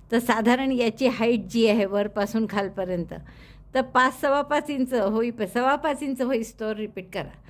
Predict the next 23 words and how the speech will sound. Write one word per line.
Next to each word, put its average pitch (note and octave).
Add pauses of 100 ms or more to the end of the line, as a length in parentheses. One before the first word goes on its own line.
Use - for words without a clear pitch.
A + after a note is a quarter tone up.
(340)
बहुतेक B3
अजून B3+
पाच A#3+
किंवा B3
सहा B3
राऊंड A#3
करावं E3+
लागतील. F3
एक, G3+
दोन, G3
तीन, F#3+
चार, F3+
पाच, F3+
सहा A3
झाले C4
आहेत A#3
आपले, F3+
तर G#3
बहुतेक G#3
आणखीन F#3+
सहा F#3+
करावे D#3
लागतील. -